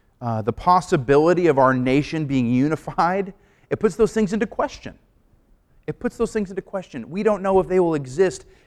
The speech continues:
ever or if they will ever exist like they have before in the future. And I hope you're sitting down, 'cause this is, it's not over. <laughs> Uh, a-, as if twenty twenty has been bad enough, I hate to remind you,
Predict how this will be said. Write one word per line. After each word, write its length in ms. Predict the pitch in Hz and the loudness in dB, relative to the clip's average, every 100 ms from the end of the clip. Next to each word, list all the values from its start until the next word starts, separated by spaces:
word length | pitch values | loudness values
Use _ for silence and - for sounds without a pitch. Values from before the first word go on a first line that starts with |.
| - | 0
ever 320 | 185 185 208 | 2 4 4
or 200 | 165 - | 4 2
if 140 | 175 | 0
they 100 | 180 | 2
will 140 | 170 156 | 0 2
ever 260 | 156 156 151 | 0 0 -2
exist 320 | 123 139 - | -2 -6 -4
like 140 | 131 | -4
they 80 | 127 | -6
have 260 | 113 123 113 | -8 -10 -10
before 460 | 113 123 110 98 - _ _ | -14 -8 -6 -6 -10 _ _
in 80 | 107 | -18
the 60 | 95 | -16
future. 420 | 95 90 - - _ _ _ _ _ _ _ _ _ _ _ _ _ _ _ _ | -16 -16 -16 -18 _ _ _ _ _ _ _ _ _ _ _ _ _ _ _ _
And 160 | - 127 | -2 0
I 180 | - 127 | 2 2
hope 240 | 156 165 | 4 2
you're 80 | 143 | 0
sitting 280 | - 139 117 | 0 0 0
down, 360 | 123 131 165 | 0 0 -2
'cause 240 | 156 131 104 | -6 -10 -6
this 240 | 143 - | -8 -6
is, 340 | 123 110 - - _ _ _ _ | -6 -8 -12 -16 _ _ _ _
it's 140 | 113 - | -12 0
not 160 | 139 | 4
over. 400 | 139 156 131 165 - - - | 6 6 4 -2 -6 -18 -10
<laughs> 100 | 175 - _ _ _ _ _ | -8 -8 _ _ _ _ _
Uh, 180 | 139 135 | 4 4
a-, 240 | 151 156 156 | 4 2 4
as 160 | 156 | 4
if 160 | 170 190 | 4 2
twenty 380 | - 170 185 185 | -2 0 2 2
twenty 320 | - 170 175 | -2 -2 0
has 180 | 143 127 | 0 -2
been 140 | 131 | -2
bad 240 | 123 139 131 | 2 2 2
enough, 380 | 135 160 123 - | 2 0 -2 0
I 280 | 127 127 127 | 2 2 0
hate 360 | 120 151 - | -2 -2 -2
to 60 | - | -2
remind 400 | 131 131 165 170 | 0 2 2 0
you, 280 | 107 104 | 0 0